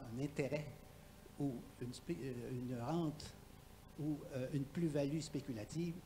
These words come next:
il se rémunère à partir d'une partie des bénéfices de l'entreprise. Deuxièmement, participatif, ça veut dire que tous les acteurs de l'entreprise, y compris les travailleurs,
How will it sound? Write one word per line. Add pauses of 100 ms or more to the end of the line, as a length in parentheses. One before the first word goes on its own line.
(140)
il
se
rémunère
à
partir
d'une (300)
partie
des
bénéfices (160)
de
l'entreprise. (1200)
Deuxièmement,
participatif,
ça
veut
dire
que (140)
tous
les
acteurs
de
l'entreprise,
y
compris
les
travailleurs,